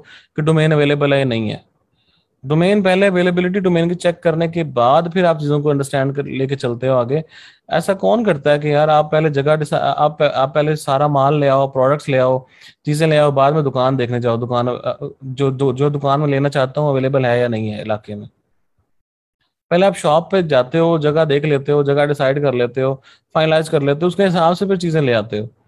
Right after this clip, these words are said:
थोड़ा सा खुद अंडरस्टैंड करने की कोशिश करें चीज़ों को, बिल्कुल बेसिक्स पे ना रहें अभी आप। अभी आप लोग प्रो हो चुके हैं, दो माह आप लोगों में गुजर चुके हैं, एक डेढ़ माह आप लोगों का रह गया। और अब,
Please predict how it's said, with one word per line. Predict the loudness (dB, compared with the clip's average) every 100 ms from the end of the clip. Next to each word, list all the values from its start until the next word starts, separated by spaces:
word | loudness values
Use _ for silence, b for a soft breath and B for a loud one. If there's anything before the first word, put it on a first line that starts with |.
| _ _ -2
थोड़ा | -2
सा | 0
खुद | 0
अंडरस्टैंड | 0 0 0 0 2
करने | 0 0
की |
कोशिश | 0 -2 -2
करें | -2 -2
चीज़ों | -2 -2 -2
को, | -2 -2 -6 B B B _ _ _ _ -12
बिल्कुल | -2 -2 0 0
बेसिक्स | 0 0 0 -4 -4
पे | 0
ना | 2 4
रहें | 4 2
अभी | 2 2
आप। | 2 2
अभी | 0 0
आप | 0 0
लोग | -2 -4
प्रो | 0 2
हो | 2
चुके | 0 -2 0
हैं, | 0 2
दो | 2
माह | 2 2
आप | 2
लोगों | 0 0
में | 0
गुजर | -2 -2
चुके | -4 -2
हैं, | -4 -4 B B B B
एक | -2 0
डेढ़ | 2 2
माह | 4
आप | 2 2
लोगों | 0
का | 0
रह | 0 0
गया। | 0 0
और | 0 -2 -8 _ _ _ _ -6
अब, | -4